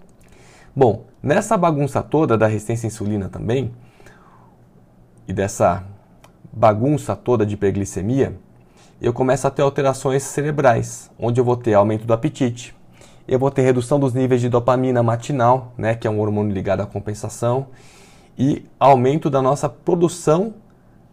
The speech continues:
dos, é, hormonal do sistema nervoso simpático. O nosso sistema nervoso simpático é o nosso mecanismo de luta e de fuga. Então, a característica dele é aumentar a liberação de adrenalina. Então, lembra que o cortisol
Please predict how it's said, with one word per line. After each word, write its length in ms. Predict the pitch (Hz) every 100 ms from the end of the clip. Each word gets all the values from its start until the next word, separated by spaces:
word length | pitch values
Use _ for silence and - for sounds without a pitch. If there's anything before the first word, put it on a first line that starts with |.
| - _
dos, 480 | - 113 139 - - 82
é, 500 | 117 113 110 107 -
hormonal 460 | 123 139 123 123 139
do 80 | 139
sistema 240 | - 147
nervoso 360 | 139 135 147 -
simpático. 760 | 185 220 - 98 - - - - - - - -
O 60 |
nosso 180 | 135 196
sistema 200 | 214 196
nervoso 260 | 156 135 -
simpático 560 | 110 - 131 156 -
é 20 |
o 0 |
nosso 220 | 123 120 127
mecanismo 380 | 123 131 131
de 100 | 131
luta 220 | 127 127 -
e 20 |
de 100 | 175
fuga. 460 | - 156 156 - - _ - - -
Então, 440 | 120 117 127 135 -
a 80 | 117
característica 640 | 127 123 135 135 147 127
dele 340 | 107 131 165 127
é 40 |
aumentar 420 | 113 120 120 120
a 20 |
liberação 460 | 139 135 131 131 135
de 80 | 135
adrenalina. 720 | 127 135 170 196 180 139 - - - - - - -
Então, 160 | 131
lembra 320 | 139 135 98
que 80 | 98
o 60 | 107
cortisol 800 | 117 117 117 110 113 180 185